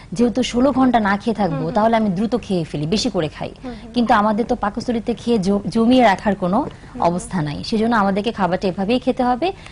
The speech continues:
Speaker 1: যেন আমাদের শরীরে গ্লুকোজ লেভেলের পরিমাণটা বেশি কমে না যায় ফাস্টিং এর কারণে।
Speaker 2: আর অনেকের একটা অভ্যাস থাকে যে, আহ, চা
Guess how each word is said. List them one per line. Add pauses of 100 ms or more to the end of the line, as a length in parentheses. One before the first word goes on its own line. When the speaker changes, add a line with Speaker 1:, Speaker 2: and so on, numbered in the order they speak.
(160)
Speaker 1:
যেন
আমাদের
শরীরে
গ্লুকোজ
লেভেলের
পরিমাণটা
বেশি
কমে
না
যায় (220)
ফাস্টিং
এর
কারণে। (360)
Speaker 2:
আর
অনেকের
একটা
অভ্যাস
থাকে
যে,
আহ,
চা